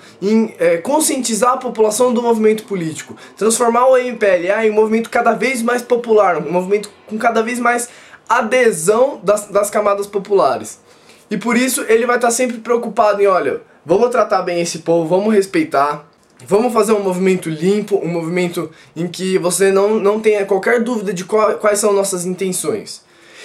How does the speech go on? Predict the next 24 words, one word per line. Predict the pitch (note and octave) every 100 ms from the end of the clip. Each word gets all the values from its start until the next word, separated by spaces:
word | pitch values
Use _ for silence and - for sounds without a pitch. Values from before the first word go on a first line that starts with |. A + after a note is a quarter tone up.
| -
E | A3+
o |
João, | B3 C4 C#4
ele | C4+
é |
um | B3+
outro | C4+ C#4 C#4
cara | B3 A#3+
que | B3
ele, | B3
assim, | A#3+ A#3+ G#3
ele | F3
é | F3
muito | F#3+ A3 C4
estudado | - - F#3 F3 F3 D#3+
dentro | F3 F#3
de | E3
diver-, | D#3 C3+
diversas | C#3 D#3 E3+ A3 A3
teorias | G#3 F#3 E3+ F#3 E3+
políticas, | D#3+ D#3+ F3+ G3 - E3+
diversas | D#3 F3 G#3+ F#3+
teorias | F3+ E3 E3
econômicas, | D#3+ D#3 E3 E3 F3 G#3+ A#3 A3+